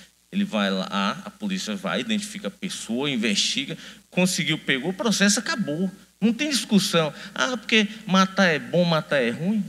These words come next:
roubar é ro-, bom, roubar é ruim. Ninguém discute isso. Mas na, na seara ambiental essa discussão existe. A gente nem sabe se aquele desmatamento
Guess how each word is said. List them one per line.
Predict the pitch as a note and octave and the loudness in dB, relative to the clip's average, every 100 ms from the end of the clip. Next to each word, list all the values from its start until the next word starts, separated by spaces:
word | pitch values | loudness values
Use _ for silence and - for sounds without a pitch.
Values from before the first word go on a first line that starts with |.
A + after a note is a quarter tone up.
| - | -4
roubar | D#3+ C#3+ D3 | -6 0 2
é | C#3 | 2
ro-, | B2+ C3 G2+ | 0 -2 0
bom, | A2+ B2 A2+ G2+ | 2 4 4 2
roubar | G2+ A2+ G#2+ | -2 0 2
é | |
ruim. | G#2 F3 | 4 4
Ninguém | A3+ C4+ | 4 4
discute | - - F#3 - C3+ B2+ | -2 0 0 0 -2 -4
isso. | - - - _ _ _ - | -8 -10 -14 _ _ _ -4
Mas | D#3+ G#3 | 4 6
na, | G#3+ G3 F3+ D#3 | 8 8 6 4
na | F#3 | 2
seara | G3+ F#3+ E3+ E3+ | 4 6 6 4
ambiental | E3 D#3+ C#3+ F3+ | 4 2 2 0
essa | F#3 | 0
discussão | G#3+ G#3 G3+ - C4 | 0 2 4 4 2
existe. | G#3+ D#3 G#3 - - - _ _ _ - | 0 0 -2 -2 -8 -14 _ _ _ 4
A | G#3 | 6
gente | G#3 A#3+ A#3 | 6 6 6
nem | A#3 D#4 | 6 6
sabe | B3+ - F3+ E3+ F#3 G#3 A#3 A#3 - _ - - | 2 2 2 2 2 0 -2 -8 -16 _ -20 -12
se | - - | -2 2
aquele | F#3+ G3 G#3 G#3+ | 4 4 4 4
desmatamento | F3+ F3 E3+ F3+ F3+ D#3 B2+ C3 D3+ F#3+ F#3+ | 2 0 2 2 2 0 2 0 -2 -2 -4